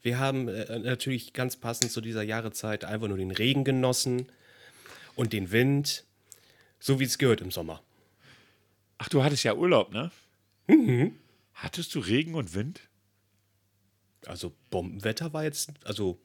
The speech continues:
Speaker 1: für, für mich ist das teilweise sogar schönes Wetter, aber so richtig Sonne hatten wir auch nicht.
Speaker 2: Nein, aber aktuelles schönes Wetter, ne?
Speaker 1: Ja, d-, das stimmt tatsächlich. Also,
Speaker 2: Hätte,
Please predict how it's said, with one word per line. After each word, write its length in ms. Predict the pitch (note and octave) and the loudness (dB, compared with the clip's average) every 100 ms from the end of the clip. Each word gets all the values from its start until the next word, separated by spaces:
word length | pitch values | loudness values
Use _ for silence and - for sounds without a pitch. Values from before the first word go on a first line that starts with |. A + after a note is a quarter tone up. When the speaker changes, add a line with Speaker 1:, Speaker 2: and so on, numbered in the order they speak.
| - | -10
Speaker 1:
für, 140 | - | -6
für 160 | A2+ A#2+ | -2 2
mich 220 | A#2+ - | 2 2
ist 160 | F#3 - | 0 2
das 100 | D#3 | 0
teilweise 420 | B2+ A2 G2+ F#2+ | 0 0 0 -4
sogar 280 | F#2+ F#2+ F2+ | -6 -6 -6
schönes 320 | G#2 F#2 F2 | -4 -6 -6
Wetter, 280 | F#2 C3 - | -6 -6 -4
aber 180 | G2 F2+ | -4 -4
so 120 | F2+ | -6
richtig 340 | G2 - F#2 | -10 -10 -8
Sonne 300 | - D2+ G#2 | -8 -6 -6
hatten 200 | E3+ - | -6 -4
wir 80 | G#3+ | -2
auch 180 | F3+ F#2+ | 0 -2
nicht. 220 | D#2+ D#2+ _ _ _ _ _ - _ _ _ | -4 -12 _ _ _ _ _ -20 _ _ _
Speaker 2:
Nein, 460 | G3+ F3 G2 D2+ - | 2 6 6 2 2
aber 320 | B2 F#3 - - | 6 6 6 8
aktuelles 520 | F#3+ - A#3 G#3+ B2+ | 6 6 2 4 2
schönes 380 | - G#2 E2+ F#2 | 2 -4 -4 -6
Wetter, 200 | D#2+ D#2+ | -8 -10
ne? 180 | A2+ - _ _ _ - - - | -12 -14 _ _ _ -20 -20 -10
Speaker 1:
Ja, 100 | D#3+ | -8
d-, 200 | - - - | -8 -10 -10
das 120 | - | -8
stimmt 200 | - F#3 | -8 -8
tatsächlich. 540 | G3 G3+ - F2 - - | -8 -10 -6 -8 -8 -6
Also, 140 | C3+ | -2
Speaker 2:
Hätte, 180 | C#3+ - | 0 -2